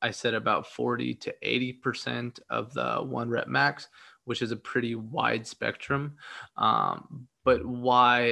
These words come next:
um, I gave those reference points is because, um, that forty percent is typically, um, used for somebody who is very, um, unconditioned and untrained. So, uh,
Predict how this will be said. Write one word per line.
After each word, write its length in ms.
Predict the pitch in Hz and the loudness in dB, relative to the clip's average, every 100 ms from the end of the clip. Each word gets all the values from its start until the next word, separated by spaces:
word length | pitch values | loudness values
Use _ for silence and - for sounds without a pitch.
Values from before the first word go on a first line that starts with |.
| - | 2
um, 520 | - 50 50 50 117 _ _ _ _ - 113 | -2 -2 -4 -8 -12 _ _ _ _ -2 2
I 120 | 120 | 4
gave 360 | 120 117 110 110 | 4 2 0 -2
those 380 | 117 117 113 | 0 0 -2
reference 500 | 107 113 113 - - | 2 2 2 2 2
points 400 | - - 117 120 - | 2 -4 -4 -4 -4
is 140 | 113 | -4
because, 680 | 123 123 - 120 117 117 - - | -2 -4 -2 -2 -2 -6 -8 -4
um, 520 | 98 76 67 73 - - _ _ _ _ _ - - | -2 -2 -6 -8 -12 -16 _ _ _ _ _ -18 -4
that 260 | 123 123 - | 0 0 0
forty 220 | 139 139 | 4 4
percent 420 | 135 127 - 120 | 4 0 -2 -4
is 160 | 120 107 - | -4 -8 -6
typically, 720 | - 123 127 127 123 120 - | -4 -2 -2 0 0 0 -2
um, 480 | 50 50 50 50 - | -4 -4 -6 -10 -14
used 440 | - 113 120 117 - | -12 -6 -2 -2 -2
for 100 | 117 | -6
somebody 280 | 123 123 | -4 -4
who 180 | 104 120 | -4 -4
is 120 | 117 | -4
very, 420 | 113 120 120 117 - | -2 0 0 -2 -2
um, 340 | 110 113 123 _ - - _ _ - | -2 -4 -10 _ -20 -20 _ _ -4
unconditioned 840 | 113 113 113 113 113 110 - 117 | -2 -2 -4 -4 -2 -2 -2 -4
and 140 | 110 - _ | -4 -8 _
untrained. 760 | - 113 110 104 - 110 123 127 | -4 -2 -2 -4 -2 -2 -2 -2
So, 300 | - 113 110 | -2 0 0
uh, 360 | - 113 113 110 | 0 0 0 -2